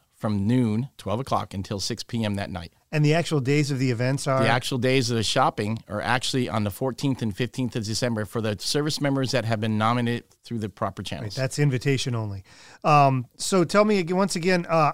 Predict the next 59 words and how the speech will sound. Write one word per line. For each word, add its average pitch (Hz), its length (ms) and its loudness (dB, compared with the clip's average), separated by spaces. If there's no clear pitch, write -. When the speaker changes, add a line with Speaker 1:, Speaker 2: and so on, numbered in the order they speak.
Speaker 2:
if 160 120 -6
somebody 196 340 2
wants 170 280 2
to 170 60 -6
get 160 120 2
in 151 120 2
touch 160 300 0
with 151 260 2
Holiday 156 460 2
Helper 151 460 2
and 139 260 0
your 147 120 2
board 151 400 4
and 131 160 0
wants 143 240 0
to 156 80 -4
volunteer, 139 540 2
what 143 180 0
can 147 120 0
they 131 100 0
do 127 300 0
Speaker 1:
They 123 120 2
Speaker 2:
to, 117 60 -2
to 127 160 -8
do 120 140 -4
that? 98 180 -12
Speaker 1:
They 135 120 -2
can 131 140 2
go 123 120 4
on 131 160 6
the 147 80 2
website, 117 600 0
they 113 360 -4
can 110 120 0
go 117 140 2
on 123 140 4
the 135 60 2
internet 107 380 2
and 107 100 -2
look 113 180 -4
up 110 160 -4
Holiday 113 360 2
Helper, 117 360 -2
Speaker 2:
Right. 113 160 -4
Speaker 1:
and 113 200 0
it'll 104 220 -2
find 110 420 0
and 101 260 -6
type 107 280 -2
in 110 100 0
Fort 101 280 -2
Lee, 117 180 -2
and 139 120 -8
it'll 110 100 0
Speaker 2:
Mm-hmm. 120 80 -2
Speaker 1:
bring 117 180 0
up 120 100 -4
the 107 120 -4
website. 117 560 -2